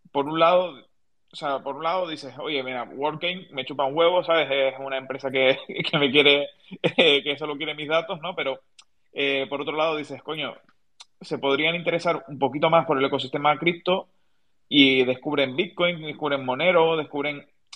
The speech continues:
cosas que pueden ser interesantes y que les pueden garantizar, eh, que en un futuro, eh, digamos, no tengan tanta dependencia del Estado o de, o de bancos, ¿no? En este, en ese sentido".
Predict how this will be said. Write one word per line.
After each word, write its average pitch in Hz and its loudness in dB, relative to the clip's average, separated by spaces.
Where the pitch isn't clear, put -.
cosas 151 -6
que 160 -4
pueden 151 -2
ser 156 0
interesantes 156 -2
y 143 -4
que 135 4
les 127 0
pueden 139 2
garantizar, 135 2
eh, 123 4
que 131 -8
en 127 -10
un 127 -14
futuro, 143 -2
eh, 123 0
digamos, 131 -6
no 135 -4
tengan 147 0
tanta 135 4
dependencia 139 0
del 139 0
Estado 156 4
o 139 -2
de, 131 0
o 127 -4
de 127 -4
bancos, 120 -6
¿no? 156 -8
En 123 -2
este, 113 -4
en 131 -6
ese 123 -6
sentido". 117 -2